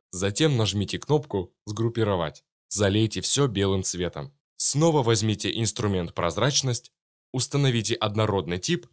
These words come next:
и измените показатель на девяносто восемь процентов. Выберите красный цвет, скопируйте объект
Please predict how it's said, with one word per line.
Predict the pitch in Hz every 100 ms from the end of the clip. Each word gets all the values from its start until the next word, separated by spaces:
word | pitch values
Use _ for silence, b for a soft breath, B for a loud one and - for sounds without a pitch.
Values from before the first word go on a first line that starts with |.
| _ _ -
и | 160 -
измените | 139 110 104 127 135
показатель | 123 117 101 90 87 87
на | 87
девяносто | 85 87 127 - 104
восемь | 90 87 85
процентов. | - 87 90 76 73 - _ _ 90
Выберите | 104 123 110 98 98
красный | 117 135 131 110
цвет, | - - 76 - _ -
скопируйте | - 113 135 120 113 107
объект | - 101 98 156 143